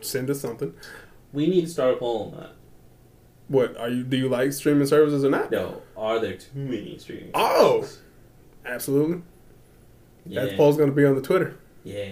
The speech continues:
Speaker 1: And that Twitter is at the Nerd Plate. Not plate underscore nerd no fucking more.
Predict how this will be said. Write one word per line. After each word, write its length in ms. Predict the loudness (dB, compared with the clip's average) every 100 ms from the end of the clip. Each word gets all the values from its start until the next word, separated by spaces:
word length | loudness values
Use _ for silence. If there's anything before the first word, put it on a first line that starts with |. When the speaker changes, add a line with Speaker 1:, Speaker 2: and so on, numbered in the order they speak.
| -12 -8
Speaker 1:
And 100 | -6
that 120 | 0
Twitter 200 | 2 2
is 120 | 0 0
at 180 | 0 2
the 60 |
Nerd 280 | 6 6 6
Plate. 240 | -2 -8 -16 -20 -20 -20 -20 -20 -20 -20 -20 -20 -10
Not 200 | -8 -2
plate 160 | -2 -2
underscore 320 | -4 -4 -2
nerd 220 | 0 0
no 100 | -2 0
fucking 280 | 0 -2 -10
more. 240 | -8